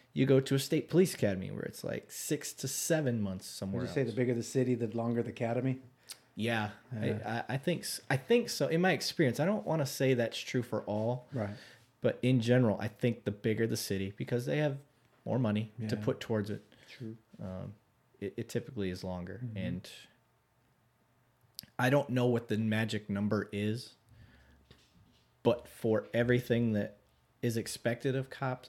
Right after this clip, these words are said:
Speaker 1: I don't think four to six months is enough time.
Speaker 2: No.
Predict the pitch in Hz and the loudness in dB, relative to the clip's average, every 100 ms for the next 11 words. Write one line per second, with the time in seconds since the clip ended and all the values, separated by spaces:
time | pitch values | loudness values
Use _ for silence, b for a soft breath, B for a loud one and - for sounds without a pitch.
0 | - 95 110 110 107 - 127 120 - - | -8 -4 -2 0 -2 0 0 0 -4 -2
1 | 113 104 - - 107 - 107 98 - 104 | 0 0 -4 -6 -6 -4 -4 -4 -6 -8
2 | 101 95 87 - - 101 85 95 _ _ | -4 -4 -6 -14 -10 -8 -8 -14 _ _
3 | _ - 117 110 | _ -8 -6 -6